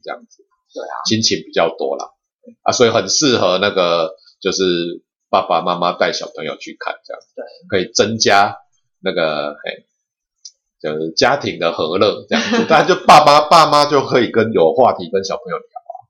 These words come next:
Speaker 2: 对啊。
Speaker 1: 不然你看你小时候爸妈会跟你聊漫画。
Speaker 2: 不会。
Speaker 1: 会跟你讲什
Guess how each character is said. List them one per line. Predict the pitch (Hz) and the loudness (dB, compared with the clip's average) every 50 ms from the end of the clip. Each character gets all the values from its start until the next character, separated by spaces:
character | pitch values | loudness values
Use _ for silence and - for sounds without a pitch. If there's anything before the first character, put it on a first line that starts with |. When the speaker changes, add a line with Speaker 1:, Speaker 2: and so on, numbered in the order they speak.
| _ | _
Speaker 2:
对 | - 165 139 117 | -10 -8 -8 -6
啊。 | 80 - | -2 0
Speaker 1:
不 | 131 | 0
然 | 120 98 90 | 0 0 -2
你 | 85 | -6
看 | 78 - 139 113 95 | -4 -2 -2 -2 -2
你 | 90 87 | -4 -6
小 | - - 76 | -4 -4 -4
时 | 71 - - | -4 -4 -2
候 | 95 95 95 - | -2 -2 0 2
爸 | 104 92 87 | 0 0 0
妈 | 90 87 85 87 - _ _ _ _ - | -2 -6 -6 -6 -10 _ _ _ _ -6
会 | 95 95 - | -6 -4 -2
跟 | 104 90 | -2 -4
你 | |
聊 | 78 76 71 73 76 | -2 -4 -6 -4 -2
漫 | 80 80 76 | -2 -2 -2
画。 | - - 80 80 - - _ _ _ _ | -4 -8 -10 -10 -10 -10 _ _ _ _
Speaker 2:
不 | - 139 135 | -14 -14 -12
会。 | - 147 123 92 85 | -8 -6 -6 -6 -4
Speaker 1:
会 | 98 104 | -4 -4
跟 | 101 101 90 | -2 -2 -4
你 | 87 82 | -4 -4
讲 | 78 82 - - | -4 -6 -6 -6
什 | - | -12